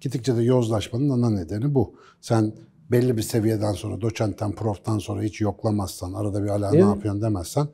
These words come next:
Speaker 1: e, oturduğu yerde bu çürür yani. Maddenin tabiatı gereği aynı şey.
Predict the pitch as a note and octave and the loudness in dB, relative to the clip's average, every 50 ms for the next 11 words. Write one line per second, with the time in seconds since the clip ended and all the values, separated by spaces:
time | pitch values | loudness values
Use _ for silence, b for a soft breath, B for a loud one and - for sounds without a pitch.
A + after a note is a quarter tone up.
0 | _ _ _ _ _ - A2 A2+ A2+ A2 - - B2 G2+ G2+ G#2+ G2+ F2+ F#2 G#2+ | _ _ _ _ _ -10 -6 -4 -4 -2 -2 -2 -2 0 0 0 -2 -2 0 0
1 | C#3 C3+ B2+ A#2+ - - B2 B2+ E3 E3 C3 G#2+ F#2 F#2 G2 G2+ G#2+ G#2+ G2+ G#2 | 0 0 0 -2 -4 0 2 4 4 6 6 4 4 2 0 0 0 0 0 0
2 | A#2 G#2+ A2 F#2+ - - A2 F#2+ A2+ A2+ G#2+ - G#2+ F#2+ E2 F2+ A2+ C#3+ C#3 C3+ | 0 0 0 0 0 -2 -2 0 0 0 0 -2 -6 -8 -6 -4 -2 0 2 4
3 | A#2+ G#2 - - C3+ D3+ E3 | 4 4 4 2 0 0 0